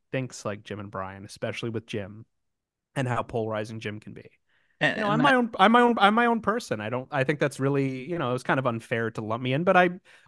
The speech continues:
Speaker 1: wasn't taking offense to it. I just said, "No, like, I'm, I'm my own man. I think I'm a,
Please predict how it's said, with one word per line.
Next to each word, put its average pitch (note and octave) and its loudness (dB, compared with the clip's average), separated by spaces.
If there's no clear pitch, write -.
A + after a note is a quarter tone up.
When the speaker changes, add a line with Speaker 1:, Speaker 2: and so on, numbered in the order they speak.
Speaker 1:
wasn't C4 -2
taking E3 4
offense G#2+ -8
to D#3+ 0
it. C#3 0
I D3 0
just F3+ -10
said, A3+ -2
"No, D#4+ -2
like, G#3 -6
I'm, G#3 -6
I'm C#3+ -2
my E3+ 8
own F#3 10
man. F#3+ 4
I C#3+ -2
think D3 -4
I'm C#3+ 0
a, C#3 -4